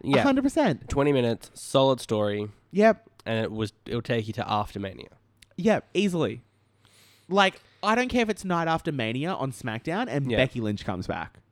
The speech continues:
Speaker 2: Uh,
Speaker 1: Like, Sasha Banks or Belair's in the ring. She's like, "Okay, well, who's next?" And boom, "Whoa."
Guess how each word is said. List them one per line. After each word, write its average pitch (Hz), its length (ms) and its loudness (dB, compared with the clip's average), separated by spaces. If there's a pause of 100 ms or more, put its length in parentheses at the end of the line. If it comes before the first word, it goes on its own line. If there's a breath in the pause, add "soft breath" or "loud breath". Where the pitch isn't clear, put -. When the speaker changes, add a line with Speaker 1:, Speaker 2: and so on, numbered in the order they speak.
(520)
Speaker 2:
Uh, 107 140 -6
Speaker 1:
Like, 147 260 0
Sasha 147 340 0
Banks 143 260 -2
or 139 80 0
Belair's 123 340 0
in 139 60 -2
the 131 80 -4
ring. 120 100 -2
She's - 120 -8
like, 147 180 -2
"Okay, 285 220 0
well, 180 160 6
who's 196 220 4
next?" 220 220 0
And 131 180 -4
boom, 127 280 4
"Whoa." 233 1040 12